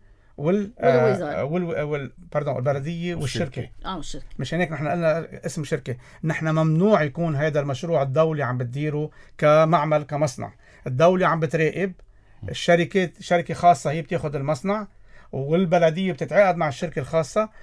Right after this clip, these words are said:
Speaker 1: وهي بتراقب، يعني البلدية بتراقب الشركة الخاصة، والنقابة
Speaker 3: مم.
Speaker 1: بتراقب الشركة الخاصة،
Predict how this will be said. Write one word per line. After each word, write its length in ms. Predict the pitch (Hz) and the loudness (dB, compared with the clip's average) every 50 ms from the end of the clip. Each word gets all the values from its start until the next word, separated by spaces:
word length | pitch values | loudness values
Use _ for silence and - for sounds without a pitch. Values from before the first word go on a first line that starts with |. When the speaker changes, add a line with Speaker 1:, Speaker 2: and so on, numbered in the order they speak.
| - - - - | -20 -18 -10 -4
Speaker 1:
وهي 440 | 147 143 160 220 226 214 208 202 | -2 0 0 2 2 2 2 2
بتراقب، 440 | 190 180 170 - 180 190 - - 147 | 0 0 -2 -2 0 0 0 0 -4
يعني 380 | 147 - 139 135 135 135 - - | -6 -4 -4 -4 -4 -4 -6 -6
البلدية 420 | 139 139 156 165 165 185 208 208 | -2 2 2 2 2 2 0 0
بتراقب 300 | 196 175 165 - 185 - | 0 -2 -2 -2 -2 -2
الشركة 280 | 156 127 - 185 151 139 | -2 -4 -6 -6 -6 -6
الخاصة، 340 | 127 - 151 143 - - 127 | -8 -4 -4 -4 -2 -2 -4
والنقابة 360 | 135 135 143 90 151 185 175 | -4 -2 0 2 2 2 2
Speaker 3:
مم. 60 | 160 | 0
Speaker 1:
بتراقب 180 | - 165 175 156 | -2 -2 -4 -4
الشركة 260 | 147 - 180 160 - | -4 -6 -8 -8 -8
الخاصة، 460 | 185 - 170 170 - - 190 185 175 | -6 -2 -2 -2 0 0 -2 -2 -2